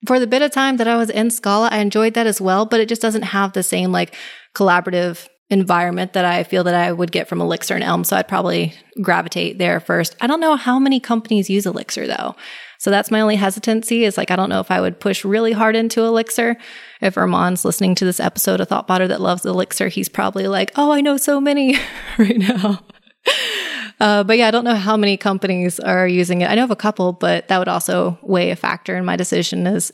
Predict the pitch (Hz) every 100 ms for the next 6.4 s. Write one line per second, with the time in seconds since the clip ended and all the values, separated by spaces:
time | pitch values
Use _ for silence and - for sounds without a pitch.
0 | - 185 175 185 196 185 180 175 175 175
1 | 170 170 175 170 170 - 170 175 175 175
2 | 202 175 170 175 180 180 185 - 190 -
3 | _ _ _ - 226 240 240 311 302 233
4 | 175 170 170 - _ _ 185 180 - 226
5 | 285 262 208 196 190 180 180 180 208 190
6 | 185 185 170 170